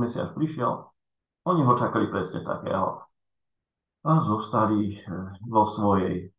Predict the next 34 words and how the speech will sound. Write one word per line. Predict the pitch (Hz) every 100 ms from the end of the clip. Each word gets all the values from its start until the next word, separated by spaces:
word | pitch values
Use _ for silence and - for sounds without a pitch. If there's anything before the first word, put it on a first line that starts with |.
| _ _
pravde | 92 90 92 87 82
v | -
úvodzovkách. | 107 90 90 85 - 80 - - _ _ -
Takže | 139 151
Pán | 208 202
Ježiš | 202 185 160
varoval | 120 156 175 107 87
pred | - 104 -
týmito | 123 143 120 -
skupinami | 117 104 135 117 104 104 107 - _ -
a | 90 92 160
keď |
my | 160 135
máme | 139 170 127
v | 123
Lukášovom | 135 131 156 139 113
evanjeliu, | 107 120 139 139 139 131
že | 110
varuje | 101 143 139 110
pred | - 101 85
zákonníkmi, | 107 110 135 113 92 92 98 98 - _ -
vidíme | 120 117 101 90
to, | -
že | 98 90
on | 95
varuje | 92 95 95 90
pred, | 85 - 87 - _ _ _ _ _
pred | - - -
tými, | 101 90
tými | 82 85 92
skupinami, | 110 107 123 101 98 82 - _ _
ktoré, | - 120 107 98 - - _ -
eh, | 90 85 80 80 82 -
ktoré | 104 104 98